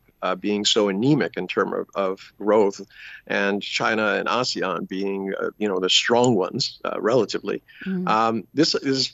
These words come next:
Speaker 1: probably as good a time as any if there was to lance the international, la-, launch the internationalization of the yuan, because people, once it's freely convertible, you're gonna see more money coming into China than leaving it.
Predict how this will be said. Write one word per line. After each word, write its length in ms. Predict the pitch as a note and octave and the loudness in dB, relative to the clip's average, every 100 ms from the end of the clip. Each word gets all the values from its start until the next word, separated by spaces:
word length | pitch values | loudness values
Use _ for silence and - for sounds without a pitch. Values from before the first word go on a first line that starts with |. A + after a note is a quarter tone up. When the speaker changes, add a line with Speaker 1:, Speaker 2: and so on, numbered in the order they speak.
| - | -6
Speaker 1:
probably 500 | - F#3+ G#3 A2+ A2 | -2 0 2 2 2
as 180 | A#2+ - | 0 0
good 140 | B2 | 2
a 80 | B2+ | 2
time 300 | D3 B2+ A2+ | 2 0 0
as 100 | G#2+ | 2
any 300 | B2+ B2+ - _ _ | 2 2 -2 _ _
if 200 | A#2 - | -8 -2
there 240 | A2 A2 G#2 - | 2 2 2 -2
was 480 | G2+ G#2+ C3+ G#2+ - | 0 2 2 0 -4
to 240 | G#2 G#2+ | -2 -2
lance 340 | G2+ A2 A2 - | 0 0 -2 -4
the 80 | |
international, 600 | G#2+ - G#2+ G#2+ - - G2+ | -6 -2 0 0 -4 -12 -6
la-, 180 | G#2 G#2 - | -4 -4 -4
launch 560 | G2+ A2+ C#3 F#2 - - | 0 4 4 2 -2 -2
the 60 | |
internationalization 1040 | G#2+ A2 G#2 G#2+ G#2+ - F#2+ G#2+ A2 - G2 | -2 -2 -2 0 0 -2 -2 2 2 0 -4
of 80 | F#2+ | -6
the 60 | |
yuan, 440 | G2+ A2 B2 G#2+ F#2+ | 0 4 4 2 0
because 420 | G#2 - G2+ F#2+ - - - - - | -6 0 0 0 -6 -16 -16 -18 -2
people, 460 | D3 C#3+ C3 A2+ - _ _ - | 2 4 4 4 0 _ _ -4
once 320 | A#2 D#3 D#3 | 2 2 2
it's 100 | A#2+ | -4
freely 360 | - D3 B2+ A2 | -2 2 2 0
convertible, 640 | G#2 G#2 C3 B2 G2+ F2+ G#2+ | -2 0 2 4 2 0 -2
you're 120 | A2 | -2
gonna 140 | A2+ | 0
see 220 | - B2 | 2 0
more 240 | A2 A2 G#2+ | 0 2 2
money 280 | G#2 A2 G#2+ | 2 0 -2
coming 320 | - G#2 G#2 | -4 -2 2
into 300 | C#3+ C#3 A2 | 4 4 0
China 380 | - G2+ G2+ F#2+ | -2 0 0 0
than 160 | G2+ | 0
leaving 340 | G#2 B2+ G#2 G2+ | 0 0 0 0
it. 180 | G2+ | 0